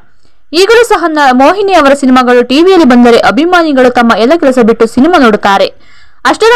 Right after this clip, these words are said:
ಮಟ್ಟಿಗೆ ಜನಪ್ರಿಯತೆ ಪಡೆದುಕೊಂಡಿದ್ದಾರೆ ನಟಿ ಮೋಹಿನಿ. ಹೌದು, ಕನ್ನಡವಲ್ಲದೆ ನಟಿ ಮೋಹಿನಿ ತೆಲುಗು, ತಮಿಳು, ಮಲಯಾಳಂ ಭಾಷೆಗಳಲ್ಲಿ ನಟಿಸಿ ಅಲ್ಲಿಯೂ ಸಹ ಸಾಕಷ್ಟು ಜನಪ್ರಿಯತೆ ಪಡೆದುಕೊಂಡಿದ್ದಾರೆ. ಕೈಯಲ್ಲಿ ಉತ್ತಮ ಅವಕಾಶಗಳು ಬರುತ್ತಿದ್ದಾಗಲೇ ನಟಿ ಮೋಹಿನಿ ವೈವಾಹಿಕ ಜೀವನಕ್ಕೆ ಕಾಲಿಡುವ ಮೂಲಕ ಸಿನಿಮಾ ಜನನಿ ಜಗತ್ತಿನ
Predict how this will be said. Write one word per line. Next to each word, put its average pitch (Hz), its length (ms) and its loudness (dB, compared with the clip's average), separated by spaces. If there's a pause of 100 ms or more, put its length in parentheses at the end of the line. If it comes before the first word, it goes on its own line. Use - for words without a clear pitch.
ಮಟ್ಟಿಗೆ 311 240 -2
ಜನಪ್ರಿಯತೆ 277 440 -2
ಪಡೆದುಕೊಂಡಿದ್ದಾರೆ 233 640 0
ನಟಿ 226 200 -6
ಮೋಹಿನಿ. 208 420 -4 (640)
ಹೌದು, 233 340 0 (420)
ಕನ್ನಡವಲ್ಲದೆ 427 640 0
ನಟಿ 285 240 0
ಮೋಹಿನಿ 277 440 2
ತೆಲುಗು, 285 300 0
ತಮಿಳು, 294 360 0
ಮಲಯಾಳಂ 302 360 0
ಭಾಷೆಗಳಲ್ಲಿ 247 480 0
ನಟಿಸಿ 226 280 -4
ಅಲ್ಲಿಯೂ 311 340 0
ಸಹ 262 220 -4 (280)
ಸಾಕಷ್ಟು 262 360 -4
ಜನಪ್ರಿಯತೆ 247 340 -2
ಪಡೆದುಕೊಂಡಿದ್ದಾರೆ. 202 680 -2 (600)
ಕೈಯಲ್ಲಿ 453 360 2
ಉತ್ತಮ 320 260 -2
ಅವಕಾಶಗಳು 339 460 -2
ಬರುತ್ತಿದ್ದಾಗಲೇ 247 680 0
ನಟಿ 240 220 -2
ಮೋಹಿನಿ 277 420 2
ವೈವಾಹಿಕ 262 400 2 (100)
ಜೀವನಕ್ಕೆ 226 300 0
ಕಾಲಿಡುವ 226 340 -2
ಮೂಲಕ 220 320 -2 (180)
ಸಿನಿಮಾ 339 320 0
ಜನನಿ 240 220 2 (100)
ಜಗತ್ತಿನ 233 260 0